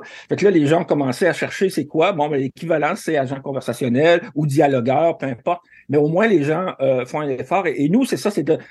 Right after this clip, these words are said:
c'est d'être les premiers. On est, on est vraiment en amont, si tu, en amont, avant tout le monde. Euh, après ça, les gens de, de, de l'O Q L F, normalement, ils peuvent reprendre notre travail, se servir de ça pour ajouter, en fait, euh,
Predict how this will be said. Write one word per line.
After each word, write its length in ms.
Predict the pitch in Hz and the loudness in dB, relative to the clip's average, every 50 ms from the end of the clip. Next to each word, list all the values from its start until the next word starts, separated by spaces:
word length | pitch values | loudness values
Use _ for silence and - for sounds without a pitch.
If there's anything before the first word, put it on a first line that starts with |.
| - - - | -20 -12 -4
c'est 120 | - 156 | -4 2
d'être 240 | 151 170 180 175 - | 2 2 2 2 0
les 120 | 170 147 | -2 -2
premiers. 420 | - - - - 175 170 180 226 233 | -2 -4 -2 0 0 2 2 2 2
On 60 | 190 | 2
est, 100 | 170 165 - | 0 0 0
on 100 | 180 160 | 0 0
est 80 | 170 160 | 0 0
vraiment 240 | 165 175 202 262 | 0 0 2 2
en 140 | 233 190 170 | 2 0 0
amont, 340 | 156 147 139 147 143 156 165 | 0 0 -2 -2 -4 -6 -8
si 220 | 135 - - - | -12 -12 -16 -16
tu, 180 | - - - - | -8 -4 -2 -2
en 260 | - 139 151 175 175 | 0 -2 -4 -2 -2
amont, 360 | 160 139 131 151 165 180 214 _ _ _ _ _ - | 0 0 2 0 0 -2 -4 _ _ _ _ _ -2
avant 240 | - 135 143 160 170 | -2 0 0 0 0
tout 120 | - 170 | 0 0
le 80 | 147 139 | 0 0
monde. 380 | 139 147 160 175 202 208 196 | 0 -2 0 0 0 0 0
Euh, 540 | 156 139 139 139 127 131 131 131 127 127 127 - | 0 2 2 0 0 0 -2 -4 -4 -4 -6 -4
après 240 | 135 123 - - 180 | -6 -4 -2 -2 -2
ça, 140 | - - 233 | 0 2 2
les 160 | 220 175 156 | 4 4 2
gens 260 | 139 170 180 180 175 | 2 2 2 2 0
de, 340 | 160 135 151 143 135 135 131 | 0 0 0 0 0 0 -2
de, 280 | 127 139 131 123 123 127 | -2 -2 -4 -4 -4 -6
de 160 | 127 143 143 | -4 -4 -2
l'O 180 | 127 135 139 - | 0 0 -2 -2
Q 200 | - - 156 143 | -2 -2 0 2
L 140 | 135 165 | 2 2
F, 80 | 160 - | 2 0
normalement, 380 | 147 135 127 135 131 139 151 156 | -2 -2 -2 -2 0 -2 -2 -2
ils 160 | 147 147 127 | -2 -2 -2
peuvent 200 | 143 135 - - _ _ | -4 -6 -6 -8 _ _
reprendre 420 | - 135 135 135 - 170 170 175 | -2 -2 -2 -2 -2 -4 -4 -4
notre 140 | 160 135 - | -4 -6 -8
travail, 580 | - - 127 117 110 120 123 139 165 170 165 165 - - - | -6 -4 -2 -2 0 0 2 2 2 2 0 -2 -8 -18 -8
se 100 | - 156 | -8 -8
servir 280 | - - 123 131 135 | -6 -4 -2 -2 0
de 120 | 131 135 120 | 2 0 0
ça 160 | - - 170 | 2 2 0
pour 400 | 160 - - 170 156 147 131 - | 0 0 0 -2 0 0 0 0
ajouter, 480 | 135 131 127 131 127 127 - 165 165 156 | 0 0 2 0 -2 0 2 2 2 2
en 100 | 139 127 | 0 -2
fait, 280 | - - 151 147 - 151 | -2 -4 -4 -4 -2 -2
euh, 440 | 135 139 143 - - - 135 - | -2 0 0 -2 -4 -4 -6 -8